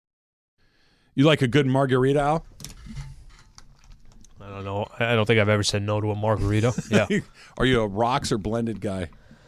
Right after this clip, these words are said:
Speaker 2: Okay, so I'm, I'm actually more blended.
Speaker 1: Are you?
Speaker 2: Yeah.
Speaker 1: I, I like 'em both. I
Speaker 2: Mm-hmm.
Speaker 1: prefer rocks for one simple reason. The blended one gives you the,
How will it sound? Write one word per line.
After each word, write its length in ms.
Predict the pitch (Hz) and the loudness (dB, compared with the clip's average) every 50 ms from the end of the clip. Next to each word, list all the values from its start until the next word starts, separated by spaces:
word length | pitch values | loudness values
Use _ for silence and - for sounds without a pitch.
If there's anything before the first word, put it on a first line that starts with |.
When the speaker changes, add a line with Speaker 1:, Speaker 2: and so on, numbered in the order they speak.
| - - - - - _ - - - | -20 -20 -20 -20 -20 _ -18 -6 -6
Speaker 2:
Okay, 280 | 131 - - 151 135 120 | -6 2 4 4 6 6
so 400 | - - 131 120 117 120 - - - | 4 4 4 6 6 4 2 -2 -6
I'm, 160 | 131 143 127 - | -8 -8 -8 -6
I'm 140 | 127 127 135 | -4 -4 -2
actually 360 | 139 - - - - 175 147 | -2 -2 -2 0 2 4 4
more 240 | 113 110 120 117 110 | 6 6 6 6 4
blended. 640 | 87 82 87 87 90 104 127 139 120 87 78 - - - | 2 0 -2 0 2 2 4 4 2 0 0 -6 -10 -6
Speaker 1:
Are 120 | - 135 165 | -2 0 0
you? 160 | 208 254 262 - | 0 0 -2 -6
Speaker 2:
Yeah. 340 | - 107 104 117 120 95 80 - - - - _ - - | -2 2 4 4 4 4 2 -4 -12 -20 -20 _ -4 0
Speaker 1:
I, 140 | 139 160 165 - - - | 0 0 0 -4 -6 0
I 120 | 147 175 | 2 4
like 180 | 214 247 226 185 | 4 6 4 4
'em 100 | 160 127 | 2 4
both. 360 | 143 139 147 190 - - - - - | 4 4 4 2 2 -2 -6 -4 -2
I 60 | 139 | 0
Speaker 2:
Mm-hmm. 80 | 131 107 | 2 2
Speaker 1:
prefer 280 | 147 123 110 120 175 175 | 2 2 4 4 4 4
rocks 340 | 156 151 147 151 151 - | 4 2 2 2 0 -2
for 100 | - 151 | -4 -6
one 180 | 131 123 139 143 | -4 -4 -4 -2
simple 260 | - - 147 135 135 | -2 -4 -4 -4 -6
reason. 360 | 117 123 131 139 131 147 147 | -6 -6 -6 -6 -6 -6 -8
The 60 | 131 113 | -10 -8
blended 340 | - 147 180 202 190 175 147 | -6 -4 -4 -2 -2 -2 -2
one 140 | 143 135 123 | -4 -4 -2
gives 220 | 120 131 117 107 | -4 -4 -4 -4
you 80 | 123 113 | -6 -8
the, 120 | 110 | -8